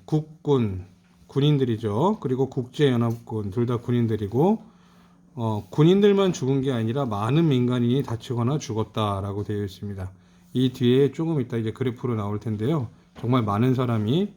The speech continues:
다치거나 죽었습니다. 그리고 가족이 흩어져 서로 생사를 확인하기 어려운 경우가 많았다. 우리 이거 이-, 이산 가족이라고 하죠. 이산 가족. 어,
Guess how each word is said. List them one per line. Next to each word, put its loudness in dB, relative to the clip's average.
다치거나 -4
죽었습니다. -8
그리고 2
가족이 2
흩어져 2
서로 2
생사를 2
확인하기 0
어려운 2
경우가 -2
많았다. -4
우리 -2
이거 -2
이-, -2
이산 4
가족이라고 -2
하죠. -6
이산 -2
가족. -4
어, -2